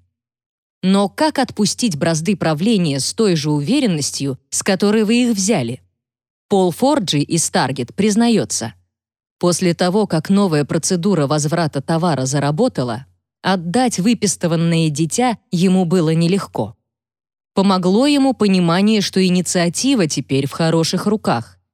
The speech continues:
и он в любом случае не собирался долго заниматься темой. Забот и обязанностей у меня хватает и без этого", усмехается он. Последние десять лет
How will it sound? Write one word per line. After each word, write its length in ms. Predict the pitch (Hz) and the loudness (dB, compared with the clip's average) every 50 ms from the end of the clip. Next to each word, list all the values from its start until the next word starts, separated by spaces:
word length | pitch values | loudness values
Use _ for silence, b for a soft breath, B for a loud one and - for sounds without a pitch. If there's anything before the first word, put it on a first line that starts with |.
| _ _ _ _ | _ _ _ _
и 100 | - 214 | 0 2
он 240 | 214 196 190 185 180 | 4 4 4 2 2
в 60 | 160 | 2
любом 380 | 170 175 170 156 196 247 247 220 | 2 0 2 2 2 2 2 2
случае 540 | - - 151 151 151 135 - - 143 135 131 | 0 0 0 0 0 0 0 -2 0 0 0
не 140 | 147 170 180 | 0 0 -2
собирался 680 | - - 226 208 262 254 240 165 131 123 - - 143 | 0 0 0 2 2 2 2 0 0 -2 -2 -4 -2
долго 340 | 143 151 135 131 127 151 147 | -2 0 0 0 0 -2 -2
заниматься 560 | 139 147 147 147 147 139 127 127 - - 160 | -2 0 0 0 0 0 -2 -4 -4 -6 -6
темой. 420 | - - 196 147 127 120 107 - - _ _ _ _ _ _ _ _ _ _ _ _ | -2 0 -2 -2 -2 -4 -8 -10 -14 _ _ _ _ _ _ _ _ _ _ _ _
Забот 480 | - 165 160 202 196 185 247 262 254 - | -6 -2 0 0 2 2 2 0 2 2
и 40 | 214 | 2
обязанностей 760 | 208 196 175 202 220 220 196 233 226 233 220 - - - 226 | 2 2 2 2 2 2 2 2 2 2 0 0 0 0 2
у 80 | 220 190 | 2 2
меня 240 | 175 165 160 147 | 2 2 2 0
хватает 600 | 143 - 151 165 160 - - 143 139 135 135 - | -2 -2 -2 -2 -2 -2 -2 -2 0 0 0 -2
и 40 | 160 | -2
без 220 | 156 156 175 170 202 | -2 0 0 0 0
этого", 420 | 220 175 - - 135 117 117 - _ _ - | -2 -2 -2 -4 -6 -6 -6 -10 _ _ -8
усмехается 720 | 151 - - 165 143 - 147 135 139 135 120 - - 151 143 | -6 -4 -2 -2 -2 0 -2 -2 -2 -4 -4 -4 -4 -2 -2
он. 280 | 135 123 117 139 - _ _ _ _ _ _ _ _ _ _ _ _ _ _ _ _ _ _ _ _ - | -2 -2 -4 -6 -12 _ _ _ _ _ _ _ _ _ _ _ _ _ _ _ _ _ _ _ _ -2
Последние 580 | 196 196 - 269 294 320 294 247 254 254 240 | 0 0 2 2 2 2 4 4 4 4 4
десять 380 | 208 277 294 - 214 190 - - | 4 2 2 2 0 -2 0 2
лет 340 | 247 320 330 - - - | 2 2 0 0 -4 -18